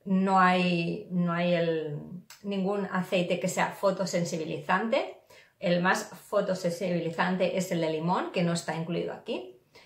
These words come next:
Yo lo tengo incluido en, en la rutina de noche, pero esto lo puedes utilizar por la mañana y por la noche. Te pones dos o tres gotitas en la palma de la mano,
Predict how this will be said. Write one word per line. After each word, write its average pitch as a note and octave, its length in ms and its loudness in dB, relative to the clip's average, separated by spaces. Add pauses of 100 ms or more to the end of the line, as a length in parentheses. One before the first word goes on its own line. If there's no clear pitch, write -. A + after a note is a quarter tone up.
(120)
Yo F3 180 0
lo F#3 120 6
tengo F3+ 320 4
incluido F3 440 2
en, E3 340 -2
en E3+ 180 -2
la D#3+ 140 0
rutina D#3+ 400 -2
de D#3+ 100 -2
noche, C4+ 540 -2 (300)
pero F3 120 2
esto E3+ 160 0
lo F3+ 120 4
puedes F3+ 260 0
utilizar F3+ 500 -2
por E3 100 -8
la E3+ 100 0
mañana E3+ 240 -2
y - 20 -6
por E3 100 -4
la E3 100 -2
noche. B3 300 -2 (380)
Te E3+ 80 -2
pones E3+ 280 0
dos F#3+ 160 0
o G3 60 -2
tres F3 180 -2
gotitas E3+ 600 -4
en F3 100 -4
la D#3 140 -2
palma F3 260 0
de - 80 -4
la - 120 -6
mano, G#3 260 -2